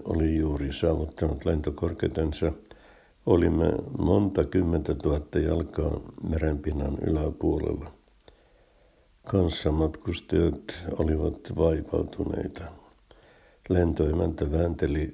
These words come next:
neuvottomana käsiään. Lopulta koneen kapteeni tuli paikalle ja ojensi minulle kylmästi laskuvarjon. Ovi tempaistiin auki ja minut sysättiin ulos koneesta.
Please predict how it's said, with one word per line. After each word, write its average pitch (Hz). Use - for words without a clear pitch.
neuvottomana 78
käsiään. 50
Lopulta 90
koneen 85
kapteeni 80
tuli 80
paikalle 73
ja 73
ojensi 78
minulle 80
kylmästi 76
laskuvarjon. -
Ovi 82
tempaistiin 85
auki 85
ja 85
minut 76
sysättiin 80
ulos -
koneesta. -